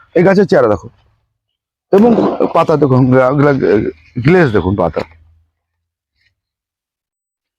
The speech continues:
একদম এখানে পড়ে থাকে। এই একটা অ্যাগলোনিমা, এই অ্যাগলোনিমা ইনডোর প্ল্যান্ট বা সেমি ইনডোর প্ল্যান্ট, এটা বাড়ির উঠোনে, ঘরে, ডাইনিং প্লেসেও রাখা যায়। এবার কি করতে হয়, আপনারা কি করবেন,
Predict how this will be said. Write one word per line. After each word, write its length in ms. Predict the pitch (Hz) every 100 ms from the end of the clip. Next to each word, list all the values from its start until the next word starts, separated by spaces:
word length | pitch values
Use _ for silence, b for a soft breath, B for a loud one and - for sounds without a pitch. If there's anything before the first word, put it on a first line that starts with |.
| _ _ _ _ _
একদম 280 | 196 214 240
এখানে 220 | 202 185
পড়ে 180 | 165 120
থাকে। 280 | 92 - _ _ _ _ _ _ _ B B B B B _ _ _ _ _ _ _ -
এই 100 | 180
একটা 180 | 170 180
অ্যাগলোনিমা, 460 | 170 165 180 190 - -
এই 120 | 175
অ্যাগলোনিমা 500 | 160 147 175 202 233
ইনডোর 300 | 202 180 185
প্ল্যান্ট 280 | 180 220 240 -
বা 220 | 151 151
সেমি 220 | 147 156 165
ইনডোর 180 | 180
প্ল্যান্ট, 220 | 165 202 214
এটা 300 | 175 170 165
বাড়ির 240 | 139 160
উঠোনে, 380 | 165 156 170 170
ঘরে, 320 | 139 147 160 147 B B
ডাইনিং 280 | 127 143 156
প্লেসেও 260 | 165 151
রাখা 200 | 147 131
যায়। 180 | 156 190 - _ B B -
এবার 220 | 165 202
কি 120 | 208
করতে 260 | 208 - 240
হয়, 80 |
আপনারা 380 | 180 151 165 196
কি 140 | 190 196
করবেন, 360 | 180 196 247